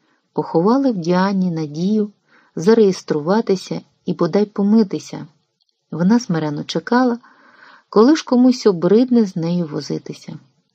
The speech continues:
Нарешті їй видали папірець з печаткою, де вона значилася Діаною Ланевською Мен'є, і відпустили на волю.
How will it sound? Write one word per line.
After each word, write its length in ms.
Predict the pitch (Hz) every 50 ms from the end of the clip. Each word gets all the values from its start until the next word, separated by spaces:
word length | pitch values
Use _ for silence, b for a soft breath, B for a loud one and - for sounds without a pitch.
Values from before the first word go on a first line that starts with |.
| _ _ _ _ _ _ _ _ -
Нарешті 640 | 160 165 170 190 214 226 220 - - - 214 214 b b b b b b b b
їй 200 | - 180 170 175
видали 360 | 175 254 285 254 254 233 226
папірець 560 | 233 - - 156 - - 165 165 160 151 -
з 60 | - -
печаткою, 760 | - 143 147 - - 190 220 240 - - - 196 190 196 196 _ _ _ _ _ _ _ _ _ _ _ -
де 180 | 156 147 170
вона 300 | 160 180 208 233 285 302
значилася 880 | - - 196 185 190 208 208 - - 190 185 185 185 - - 185 175 175 - _ _ _ _ _ _ -
Діаною 840 | - - 156 156 170 170 165 170 190 220 226 226 220 208 202 202 196 - _ _ _ _ _ _
Ланевською 800 | - - 165 165 160 160 170 196 190 190 - - - 185 175 170
Мен'є, 600 | 160 156 160 160 156 156 147 143 147 151 156 156 - _ _ _ _ _ _ _ _ _
і 100 | - 190
відпустили 580 | 180 190 190 _ - 160 - - - 180 185 180
на 160 | 160 156 147
волю. 340 | 139 135 - 151 151 151 -